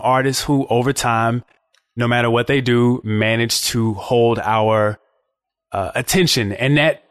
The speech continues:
I would say, would you agree in saying that that's sort of a hard thing to do, just given our lives and our schedules?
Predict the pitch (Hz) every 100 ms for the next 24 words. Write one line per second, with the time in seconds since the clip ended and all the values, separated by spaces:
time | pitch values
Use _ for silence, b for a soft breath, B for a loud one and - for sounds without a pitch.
0 | _ - 220 220 - 196 175 175 170 240
1 | 165 190 185 170 175 160 139 147 143 -
2 | 160 143 127 110 131 131 139 131 120 127
3 | 120 120 107 127 120 117 110 113 113 113
4 | 107 - 120 110 110 107